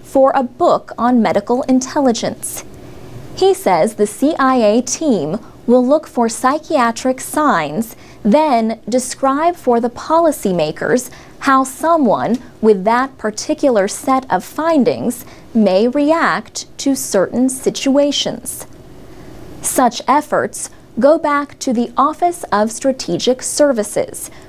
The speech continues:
which came before the C I A. The O S S did a psychological profile of Nazi leader Adolf Hitler in Germany. The C I A was established in nineteen forty-seven.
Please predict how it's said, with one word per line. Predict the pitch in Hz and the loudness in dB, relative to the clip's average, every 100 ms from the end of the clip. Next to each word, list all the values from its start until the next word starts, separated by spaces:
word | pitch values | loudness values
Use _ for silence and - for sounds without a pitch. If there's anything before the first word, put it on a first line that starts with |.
| - | -2
which | 226 247 - | 2 2 -2
came | - 208 208 | -6 -4 -2
before | 226 254 - - 311 175 139 | 0 -2 -2 0 2 4 2
the | 214 | 0
C | 240 - 156 | -2 -4 0
I | 156 220 | 0 2
A. | 247 220 135 - - - - - - - - - - | 2 2 0 -6 -16 -20 -20 -20 -20 -20 -20 -16 0
The | 214 233 233 | 2 2 2
O | 254 220 | 2 2
S | 196 - | 0 -2
S | 277 254 185 - - - - | 0 2 2 -2 -14 -20 -4
did | 247 269 | 2 2
a | |
psychological | 262 302 359 359 285 226 226 247 240 | 2 0 -2 0 0 0 0 -2 -2
profile | 233 - 320 311 - 131 - 262 - - - | -2 0 0 2 -2 -2 -2 -6 -8 -12 -4
of | 202 | -2
Nazi | 214 208 285 - 339 | 0 -2 -2 -4 -2
leader | 302 247 190 151 - - | 0 0 2 0 -2 -2
Adolf | 196 233 285 285 - | 0 0 -2 -4 -4
Hitler | 359 262 - 240 247 - | -4 -2 -2 -2 -4 -4
in | 202 240 | 2 2
Germany. | 254 262 247 202 - - - - - - - - - | 4 4 4 2 -2 -10 -18 -20 -20 -20 -20 -20 -2
The | 208 | 0
C | 220 262 233 | 2 2 2
I | 202 | 4
A | 214 262 220 | 4 4 2
was | 190 208 | 0 -2
established | 208 - 294 269 147 214 - | -6 -2 2 2 2 0 -2
in | - 240 | 2 4
nineteen | 185 185 226 202 240 | 4 0 -2 0 0
forty-seven. | - - 247 - 254 202 147 | 0 -2 -2 0 0 0 -2